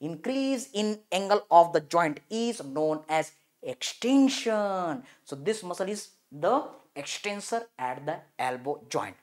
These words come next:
Got the point? Okay, so these are the our different things. So I think this is sufficient for today. The next second part will, we will launch very soon. Please add your friends in that first M B B S group,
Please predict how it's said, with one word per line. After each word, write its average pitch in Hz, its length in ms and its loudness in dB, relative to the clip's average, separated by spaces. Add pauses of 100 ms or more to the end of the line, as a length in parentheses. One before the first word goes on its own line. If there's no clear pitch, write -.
Got 151 160 -2
the 190 60 -2
point? 269 260 2 (260)
Okay, 302 300 0 (120)
so 127 100 -8
these 160 260 -4
are 151 160 2
the 160 140 0
our 175 160 2 (440)
different 165 320 4
things. 110 200 -12 (680)
So 196 140 2
I 190 100 10
think 254 320 0 (360)
this 170 140 -4
is 220 120 2
sufficient 233 460 2
for 247 100 6
today. 254 420 4 (460)
The 240 360 8 (100)
next 240 500 0
second 269 540 0
part 208 320 6 (140)
will, 247 320 -2 (280)
we 170 140 -2
will 202 180 2
launch 202 320 4 (100)
very 160 300 2
soon. 277 280 2 (360)
Please 269 320 2
add 220 180 2
your 214 120 2
friends 202 380 -4
in 185 100 -8
that 175 160 0
first - 440 0
M 170 120 -6
B 170 60 -6
B 175 120 -4
S 139 120 -4
group, 175 320 -4